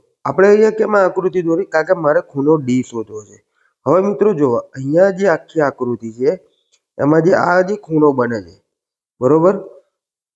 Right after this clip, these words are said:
આ આખા ત્રિકોણનો બહિષ્કોણ છે. હવે આપણને બધાને ખબર છે કે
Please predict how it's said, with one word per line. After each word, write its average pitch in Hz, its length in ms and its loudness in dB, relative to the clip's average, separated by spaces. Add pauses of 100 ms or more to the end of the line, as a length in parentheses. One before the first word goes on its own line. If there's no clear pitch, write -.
(180)
આ 170 180 -2 (100)
આખા 160 360 -2
ત્રિકોણનો 151 420 2 (100)
બહિષ્કોણ 131 580 -2
છે. 147 100 2 (600)
હવે 143 160 2
આપણને 165 320 0
બધાને 170 380 2
ખબર 139 220 0
છે 127 140 -2
કે 131 60 -8